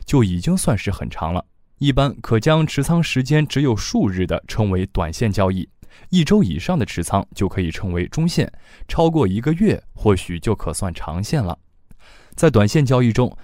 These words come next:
有些交易的持仓时间极短，持仓不以日计算，而是以小时甚至分钟计算。这类交易可称为日内交易或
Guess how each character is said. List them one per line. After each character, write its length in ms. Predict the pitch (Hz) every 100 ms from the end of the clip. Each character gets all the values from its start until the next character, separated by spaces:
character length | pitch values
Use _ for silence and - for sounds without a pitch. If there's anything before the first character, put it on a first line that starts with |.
| - -
有 180 | 107
些 160 | 117 190
交 220 | 180 175
易 60 | 165
的 100 | 104
持 180 | - 113
仓 200 | 127 127
时 200 | - 113
间 160 | 131 -
极 200 | - 131
短， 240 | 139 92 - _ _
持 200 | - -
仓 280 | 151 190 185 -
不 160 | 220 110
以 140 | 80
日 320 | 92 175 226
计 160 | - 76
算， 180 | 92 - - -
而 140 | 92 92
是 200 | - 95
以 220 | 90 -
小 320 | - - 85
时 380 | 87 - 95 127 -
甚 260 | - 139
至 180 | 98 104
分 320 | - 160 170
钟 200 | 160 208
计 140 | 208 180
算。 240 | - 82 - - - - - -
这 140 | 226
类 100 | 127
交 220 | - 101
易 100 | 95 -
可 200 | - 90
称 180 | - 104
为 260 | 92 90 -
日 160 | 160 131
内 160 | 92
交 180 | 85 90
易 160 | 92 90
或 340 | - - 92